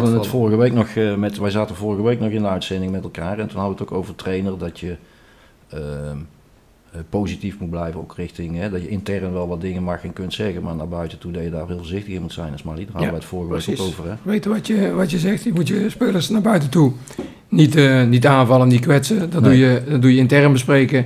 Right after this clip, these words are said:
Speaker 1: Mhm.
Speaker 3: En, eh, in ieder geval spelers bewust maken van, eh, waar ze mee bezig zijn, dat, dat het op, mm,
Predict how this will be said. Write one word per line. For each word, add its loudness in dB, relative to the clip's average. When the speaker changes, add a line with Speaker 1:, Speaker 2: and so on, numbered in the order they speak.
Speaker 1:
Mhm. 4
Speaker 3:
En, 6
eh, 6
in 4
ieder 4
geval 8
spelers 2
bewust 4
maken 4
van, 4
eh, 4
waar 4
ze 2
mee 4
bezig 4
zijn, 2
dat, 2
dat 2
het -2
op, -4
mm, 0